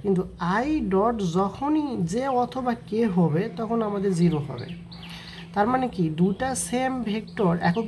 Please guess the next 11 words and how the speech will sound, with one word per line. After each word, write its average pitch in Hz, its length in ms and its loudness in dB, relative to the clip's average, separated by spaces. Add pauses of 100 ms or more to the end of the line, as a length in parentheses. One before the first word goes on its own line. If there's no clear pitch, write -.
ভেক্টরের 233 400 -2
গুণফল 208 640 0 (260)
ওয়ান 208 240 8
হয়, 139 320 0
বিপরীত 220 460 -2
হইলে 262 320 0
আমাদের 190 400 4
কি 202 160 -4
হয়? 220 220 -2
জিরো 160 300 2
হয়। - 260 -6